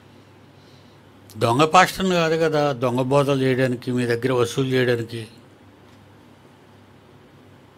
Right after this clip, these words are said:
మీ దగ్గర దండుకోవడానికి, మీ దగ్గర అడుక్కోవటానికి. ఆ జాన్సన్కి డబ్బులు పంపించకండరా అని ప్రా-, చెప్పానండి. హాస్పిటల్లో ఉన్నాడు,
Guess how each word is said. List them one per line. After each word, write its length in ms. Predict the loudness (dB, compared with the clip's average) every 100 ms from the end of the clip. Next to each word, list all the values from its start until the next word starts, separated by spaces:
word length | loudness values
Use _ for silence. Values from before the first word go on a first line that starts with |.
| -20 -20 -20 -20 -16 -16 -10 -2
మీ 100 | 2
దగ్గర 220 | 4 2
దండుకోవడానికి, 1080 | 0 0 0 2 2 4 2 0 -8 -10 -12 -18 -20 -20 -20 -20 -20 -20 -20 -20 -20 -2
మీ 100 | 2
దగ్గర 260 | 4 4 4
అడుక్కోవటానికి. 1040 | 2 0 0 0 2 0 -2 -6 -12 -14 -18 -20 -20 -20 -20 -20 -20 -20 -20 -20 -20 -20 -20 -18 -4
ఆ 120 | -4
జాన్సన్కి 760 | 2 4 4 4 0 0 0
డబ్బులు 360 | 2 2 4 4
పంపించకండరా 1160 | 6 4 0 0 -2 0 0 2 4 4 4 4
అని 220 | 2 0
ప్రా-, 360 | -2 -4 -4 -10
చెప్పానండి. 520 | -10 -8 -8 -12 -16 -20 -20 -20 -20 -20 -20 -20 -20 -20 -20 -20 -20 -20 -12
హాస్పిటల్లో 720 | -4 0 0 0 0 2 4 4
ఉన్నాడు, 720 | 2 0 0 0 0 -2